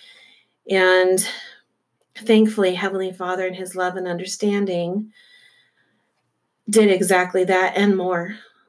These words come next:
more than what I had actually asked for. And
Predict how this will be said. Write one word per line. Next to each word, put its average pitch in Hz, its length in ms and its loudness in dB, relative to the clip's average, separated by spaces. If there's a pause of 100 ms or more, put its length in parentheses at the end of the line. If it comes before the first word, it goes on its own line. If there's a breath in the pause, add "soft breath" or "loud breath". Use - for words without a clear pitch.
more 220 280 6
than 214 160 4
what 196 120 -2
I 190 60 -4
had 180 160 -6
actually 180 360 -10
asked 160 320 -16
for. - 220 -20 (1300 soft breath)
And 180 600 0